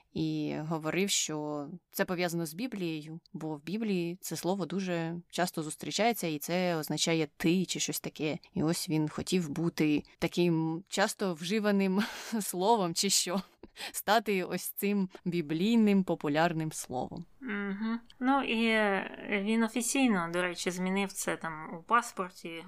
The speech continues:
Speaker 2: у своїх правах, тобто він зараз вже офіційно є. Наступне питання.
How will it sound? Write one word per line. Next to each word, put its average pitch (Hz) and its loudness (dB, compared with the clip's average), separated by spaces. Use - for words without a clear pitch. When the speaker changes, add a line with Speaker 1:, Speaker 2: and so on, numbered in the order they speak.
Speaker 2:
у 156 -14
своїх 165 -14
правах, 202 0
тобто 170 -12
він 196 -2
зараз 180 -2
вже 175 -6
офіційно 180 -6
є. 180 0
Наступне 277 0
питання. 170 -4